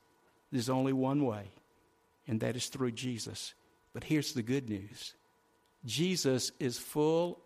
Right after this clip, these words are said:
of loving forgiveness and truth. Let us pray. Father, in the coming weeks as we study this passage of Scripture,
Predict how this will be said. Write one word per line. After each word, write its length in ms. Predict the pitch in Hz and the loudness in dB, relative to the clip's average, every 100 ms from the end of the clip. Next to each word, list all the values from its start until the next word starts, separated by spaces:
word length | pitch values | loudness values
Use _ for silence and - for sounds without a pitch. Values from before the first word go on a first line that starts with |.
| - | -4
of 160 | 117 | -2
loving 640 | 120 123 143 160 165 165 170 - | 0 4 4 4 0 -2 -4 -10
forgiveness 1120 | - 123 104 117 127 123 123 123 - - - _ _ _ _ _ _ _ - | -4 -2 0 0 2 0 -2 -2 -4 -6 -8 _ _ _ _ _ _ _ -10
and 260 | 92 92 | -6 -6
truth. 540 | - 113 85 - - - _ _ _ _ _ _ _ _ _ _ _ _ _ _ _ _ _ _ - - | -6 -6 -8 -12 -20 -20 _ _ _ _ _ _ _ _ _ _ _ _ _ _ _ _ _ _ -20 -8
Let 140 | 113 101 | -6 -6
us 80 | |
pray. 240 | - 110 92 90 _ _ _ _ _ _ _ _ _ - _ _ _ _ _ _ _ _ _ _ _ _ _ _ _ - - - - | -8 -8 -10 -12 _ _ _ _ _ _ _ _ _ -20 _ _ _ _ _ _ _ _ _ _ _ _ _ _ _ -20 -20 -20 -4
Father, 380 | - 156 151 139 | 8 10 10 8
in 80 | 135 | 6
the 80 | 123 | 4
coming 460 | - 165 151 147 | 4 6 6 6
weeks 360 | 143 139 123 - | 6 6 4 -4
as 140 | 110 | -4
we 140 | 123 127 | 0 0
study 400 | - 156 135 117 | 0 2 4 2
this 200 | 127 120 | 0 -4
passage 500 | 131 117 113 117 127 | -2 -2 -2 -6 -6
of 80 | - | -4
Scripture, 440 | - 107 - 107 | -2 -2 -4 -10